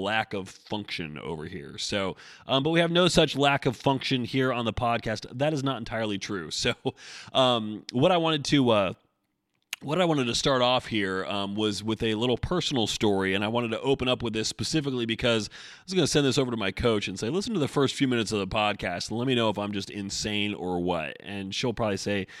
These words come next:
"Yeah, you might be, but, uh, it's okay." So, um, I, uh, I had this experience today, and this is kind of funny because this is gonna come back to, um, a, uh, uh, a, a question from a, uh, uh, a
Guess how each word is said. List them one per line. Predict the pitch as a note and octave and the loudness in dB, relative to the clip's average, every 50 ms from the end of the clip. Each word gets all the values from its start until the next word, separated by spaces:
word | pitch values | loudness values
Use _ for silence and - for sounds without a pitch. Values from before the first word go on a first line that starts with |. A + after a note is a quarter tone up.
| - - - | -20 -18 -8
"Yeah, | - D3 D3 C#3+ | 0 2 4 4
you | C#3+ C3+ C3+ | 6 4 4
might | C3+ C3 B2+ A#2 G#2+ | 4 4 2 2 0
be, | A2 A2+ A2 G#2 G#2 G2 | 0 2 2 2 2 0
but, | F2+ G2+ G#2 F2 - - | 0 -2 -4 -4 -2 -2
uh, | G#2+ G2 G2 F#2 | 0 2 2 0
it's | G2+ G2+ - | 0 -2 -2
okay." | G2+ F#2+ - - G2 F2+ E2 D#2 | -2 -2 -2 -2 -4 -4 -4 -4
So, | - - - G#2+ G2+ F2+ - - - - - - - - | -4 0 0 0 0 0 -4 -10 -20 -20 -20 -16 -6 0
um, | - B2+ B2 A#2+ A2+ G#2+ G#2 G2 G2 - - _ _ - - - _ _ - | 2 2 4 4 2 0 -4 -6 -10 -12 -16 _ _ -18 -18 -18 _ _ -4
I, | - B2 B2 B2 A#2+ A#2 | 0 2 4 4 4 4
uh, | A2+ A2 G#2+ - - | 2 2 0 -2 -4
I | G#2+ | -6
had | G#2 D3+ G3+ G2+ | -6 -6 -6 -6
this | - - B2 | -6 -6 -6
experience | A2+ - - - - - - C#3+ D#3+ D#3 C3 A2 G2 - - | -6 -6 -6 -6 -6 -2 0 2 2 2 2 0 0 -4 -4
today, | - G2+ G2 F2 D#2+ D#2+ F2 E2 | -4 -2 -2 0 0 -2 -2 0
and | G#2+ C3 C3 | 0 0 2
this | C3 B2+ - | 2 0 0
is | C3 A2+ | -2 -4
kind | - - F3+ E3+ | -2 -2 -2 -2
of | C#3 | -4
funny | - - D3+ C#3 A#2 G2 | -2 0 0 2 2 0
because | F#2 F#2+ - - A2+ G#2 | -2 -2 -2 0 0 0
this | A2 A2+ A2 | 0 -2 -4
is | A#2+ A2+ | -2 0
gonna | A#2+ B2+ A#2+ G#2+ | 0 0 0 0
come | - - C#3 A#2+ A2 G2+ | -2 -2 -2 -2 0 2
back | A2+ A#2 A#2+ A#2+ - - - | 2 2 2 0 -2 -4 -4
to, | - A#2+ A#2 A2 G#2+ G2+ F#2+ | 0 2 2 2 2 2 0
um, | F2 G2 F#2+ F#2 F#2 F#2 - - - - - - - - - - | 0 -2 -2 -4 -6 -8 -10 -16 -20 -20 -20 -20 -20 -20 -10 -4
a, | - A2 G#2+ G#2 G2 | 0 2 4 4 4
uh, | F#2+ F#2 F#2 F2+ F2 E2+ D#2+ D#2 C2 G1+ - - - - | 4 4 4 2 2 0 -2 -4 -6 -10 -12 -14 -10 -6
uh, | F#2+ F2+ D#2+ D2 A#1+ - - _ _ - | -6 -4 -4 -6 -8 -12 -16 _ _ -6
a, | G2 F#2+ F#2 - _ - | -6 -6 -6 -8 _ -10
a | A2 G#2+ | -10 -8
question | - - - D3 C3 - - - C3 A#2+ A2 | -4 0 2 2 2 2 0 0 0 0 0
from | - - A#2+ A2+ G#2+ G#2+ G#2 G2+ | -2 -2 0 0 0 0 0 0
a, | F#2+ F#2+ F#2 F2+ | 0 0 -2 -2
uh, | F2 E2 D#2 D2+ C#2 - - - - _ - - - - | -2 -4 -4 -6 -8 -10 -14 -16 -18 _ -16 -14 -12 -8
uh, | |
a | G2+ G2 F2 E2 C#2 - F#2 F2+ E2+ D#2 D2 | -6 -4 -4 -4 -4 -6 -6 -6 -6 -6 -8